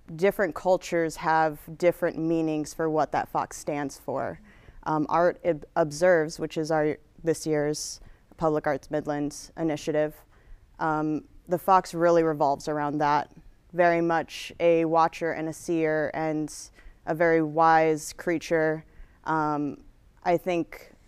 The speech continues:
everything that's happened in the last year, year and a half, the Fox really,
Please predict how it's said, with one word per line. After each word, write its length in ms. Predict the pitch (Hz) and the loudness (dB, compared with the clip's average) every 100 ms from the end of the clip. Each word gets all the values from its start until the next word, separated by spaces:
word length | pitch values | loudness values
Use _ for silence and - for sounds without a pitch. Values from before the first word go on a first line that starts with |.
| - - | -20 -2
everything 380 | 190 185 196 190 | 2 2 2 0
that's 180 | 170 151 | -2 0
happened 380 | 170 160 165 160 | 0 2 2 0
in 80 | 160 | 0
the 100 | 160 | 0
last 520 | 156 156 160 - - 170 | 2 2 -2 -10 -14 -4
year, 420 | 165 165 160 160 | 2 4 4 0
year 200 | 160 160 | 0 -2
and 100 | 156 | -2
a 40 | |
half, 540 | 160 143 147 156 - - - - - _ - _ - _ - | -2 0 0 -2 -10 -20 -20 -20 -20 _ -20 _ -20 _ -4
the 100 | 180 | -2
Fox 400 | 175 185 175 - | 4 4 4 0
really, 640 | 165 170 165 165 160 156 | 0 2 4 2 2 0